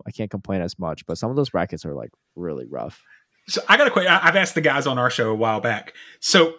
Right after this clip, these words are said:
Speaker 2: we, we all know North Amer-, America's meta really well, and we know
Speaker 1: Uh-huh.
Speaker 2: European a little bit. We know a little Oceania meta.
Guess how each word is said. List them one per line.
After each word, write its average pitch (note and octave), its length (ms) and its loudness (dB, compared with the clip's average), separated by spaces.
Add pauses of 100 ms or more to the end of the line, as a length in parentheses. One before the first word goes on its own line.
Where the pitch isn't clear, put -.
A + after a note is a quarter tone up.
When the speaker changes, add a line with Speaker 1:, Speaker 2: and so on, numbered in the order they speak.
Speaker 2:
we, E3 380 2
we G#3 160 4
all F#3 180 4
know D#3 180 6
North C#3 280 0
Amer-, B2+ 260 2
America's B2 420 0
meta A#2+ 320 0
really A2+ 400 0
well, G#2+ 200 -4
and B2+ 100 -2
we F3+ 80 4
know F#3 300 4
Speaker 1:
Uh-huh. F3 220 -6
Speaker 2:
European D#3 1040 4
a C3 100 -6
little C3+ 340 -2
bit. C#3 260 2
We C#3 100 -2
know D3+ 120 2
a B2+ 80 -2
little B2+ 300 -4
Oceania B2+ 520 -2
meta. B2 420 -2